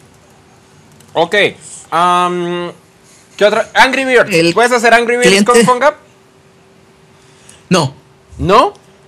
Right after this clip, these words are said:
Speaker 2: Depende, yo creo que la versión inicial sí, la versión ahora de espacial, un poquito más complicada.
Speaker 1: Ok.
Speaker 3: Eh,
Speaker 1: Cristian.
Speaker 3: ahí, eh, el, el Angry Birds que, que está para, eh, H T M L cinco con Chrome, usa web G L.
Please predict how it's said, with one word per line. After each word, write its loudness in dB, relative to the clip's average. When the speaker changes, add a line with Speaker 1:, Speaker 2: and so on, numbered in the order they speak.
Speaker 2:
Depende, -2
yo -2
creo -2
que -10
la -2
versión -6
inicial -4
sí, -6
la -4
versión -6
ahora -2
de 2
espacial, -4
un -18
poquito -10
más -8
complicada. -8
Speaker 1:
Ok. -4
Speaker 3:
Eh, -4
Speaker 1:
Cristian. 0
Speaker 3:
ahí, 2
eh, -4
el, -4
el 0
Angry -2
Birds -4
que, -4
que -14
está -8
para, -2
eh, -12
H -6
T -6
M -6
L -2
cinco -8
con -8
Chrome, -4
usa -2
web -2
G -2
L. -4